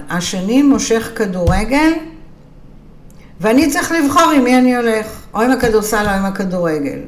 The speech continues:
הלו, ומה אתה רוצה?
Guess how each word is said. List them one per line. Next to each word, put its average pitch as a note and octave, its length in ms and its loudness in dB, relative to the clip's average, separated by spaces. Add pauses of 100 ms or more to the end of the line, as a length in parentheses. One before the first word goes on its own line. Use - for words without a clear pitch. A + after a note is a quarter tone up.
(760)
הלו, G#3 380 -2 (200)
ומה F#3 480 0 (280)
אתה G3+ 580 2
רוצה? F#3 540 -2